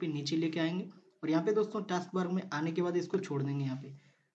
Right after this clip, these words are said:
जब इसे हम इसको यहाँ पे click करके यहाँ पे छोड़ देंगे उसके बाद दोस्तों यहाँ पे देख सकते हैं WordPad का हमारे पास यहाँ पे task bar में ऐड हो चुका है। हम जब चाहें तो इस पे double click करेंगे, हमारा जो है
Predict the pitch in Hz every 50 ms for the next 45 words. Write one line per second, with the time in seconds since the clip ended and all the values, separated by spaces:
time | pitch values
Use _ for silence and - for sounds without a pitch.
0 | _ _ 160 165 175 170 - 233 226 220 214 214 208 208 202 - 226 214 190 190
1 | 190 - 208 202 - - 185 175 180 - 196 170 - 190 175 165 165 165 185 170
2 | - - 175 175 180 185 190 196 196 196 202 185 - - 208 202 208 196 202 190
3 | - 214 196 180 170 - 185 160 175 175 - - 185 - 196 185 160 151 151 151
4 | 151 185 170 170 - 180 156 156 165 165 165 165 - 185 170 - - 156 147 147
5 | - - - - - _ _ _ _ _ _ _ _ _ _ _ _ - 151 156
6 | - - 165 170 170 175 180 - - 160 165 - 170 180 - 190 180 190 185 165
7 | 175 175 - 190 196 196 - 202 185 190 190 202 190 185 - 208 185 147 147 151
8 | 170 170 - - 175 175 170 - 185 180 180 185 180 147 156 160 160 165 170 165
9 | 170 170 165 175